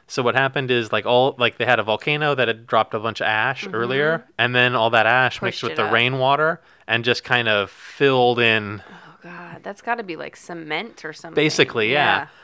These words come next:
Speaker 1: Um, and, you know, tragically, uh, you know, a couple people were buried alive in
Speaker 2: Oh,
Speaker 1: that.
Speaker 2: Jesus.
Speaker 1: So it's just a huge disaster. And, of course, rescue and relief efforts there are being hampered by continuing storms. There's another storm on the way this week.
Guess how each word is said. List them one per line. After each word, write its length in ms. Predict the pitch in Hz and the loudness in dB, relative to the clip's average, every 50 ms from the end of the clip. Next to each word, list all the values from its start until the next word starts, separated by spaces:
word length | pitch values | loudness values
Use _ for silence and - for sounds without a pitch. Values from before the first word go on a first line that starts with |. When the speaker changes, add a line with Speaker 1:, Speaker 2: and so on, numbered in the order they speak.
| - _ | -20 _
Speaker 1:
Um, 220 | - - 117 120 120 | 0 0 2 2 2
and, 280 | 123 123 120 117 117 - | 2 0 0 -2 -4 -4
you 100 | 120 120 | -2 0
know, 160 | 110 101 104 101 | 0 0 0 -2
tragically, 800 | - - - 135 127 135 131 139 127 - - 117 110 107 107 110 - | -6 -4 0 0 0 2 0 -2 -2 -2 0 0 2 2 0 0 -2
uh, 320 | 104 107 101 101 101 95 | 0 0 2 2 0 0
you 160 | 90 - 110 | -2 -4 -4
know, 120 | 107 101 98 | -4 -4 -4
a 40 | 101 | -4
couple 260 | - - 123 - 113 104 | -2 -4 -2 -2 -2 -2
people 240 | - 120 101 110 107 | -4 -4 -4 -2 -4
were 100 | 101 95 | -2 -2
buried 240 | 101 104 98 98 | 0 0 0 0
alive 400 | 95 92 95 98 104 113 117 113 | -2 -2 0 2 4 4 4 2
in 100 | 120 117 | -2 -4
Speaker 2:
Oh, 40 | 113 | -4
Speaker 1:
that. 280 | 113 113 113 110 110 - | -2 -2 0 -2 -2 -4
Speaker 2:
Jesus. 460 | - 170 160 156 151 160 156 - 151 | -8 -16 -18 -20 -20 -20 -20 -12 -6
Speaker 1:
So 100 | - 131 | -2 0
it's 200 | 143 143 135 - | 0 0 -2 -2
just 180 | - 147 123 - | -2 -2 -2 -2
a 140 | 101 104 101 | -2 -4 -4
huge 480 | 95 - - 175 170 170 156 135 127 | -4 -6 -8 -4 -2 0 0 0 -2
disaster. 480 | - 113 - 104 95 95 95 - - 95 | -6 -8 -4 -4 -4 -4 -6 -6 -6 -6
And, 80 | 101 107 | -6 -6
of 80 | 104 | -2
course, 240 | - 143 135 - - | 0 0 0 2 2
rescue 340 | 123 117 110 - - - 123 | 2 2 2 0 -4 -10 -10
and 80 | 110 110 | -8 -8
relief 300 | 107 104 110 113 104 - | -6 -6 -6 -6 -6 -4
efforts 380 | 110 101 - 107 95 92 - | -6 -4 -4 -6 -8 -8 -6
there 380 | - 117 120 127 135 143 156 - _ _ _ _ - | -4 -2 0 0 0 -2 -4 -6 _ _ _ _ -8
are 80 | - 107 | -6 -4
being 200 | 101 107 101 92 | -2 -2 -2 -2
hampered 380 | 107 104 98 - - 104 98 | -4 -8 -6 -6 -6 -6 -6
by 200 | - 104 101 101 | -6 -8 -10 -8
continuing 560 | - - 123 107 - 120 107 101 104 101 101 95 | -8 -8 -10 -8 -6 -8 -8 -6 -6 -8 -8 -10
storms. 480 | - - - 110 110 123 135 147 135 | -10 -8 -4 -4 -2 -2 -4 -4 -4
There's 120 | 120 101 101 | -4 -4 -4
another 280 | 101 98 101 101 98 | -4 -4 -4 -4 -4
storm 280 | - - - 107 101 101 | -6 -6 -8 -8 -6 -6
on 100 | 98 98 | -8 -8
the 60 | 98 | -6
way 140 | 98 95 92 | -6 -6 -6
this 240 | 95 110 113 - - | -6 -6 -8 -8 -6
week. 300 | 156 160 170 170 - | -8 -8 -8 -10 -14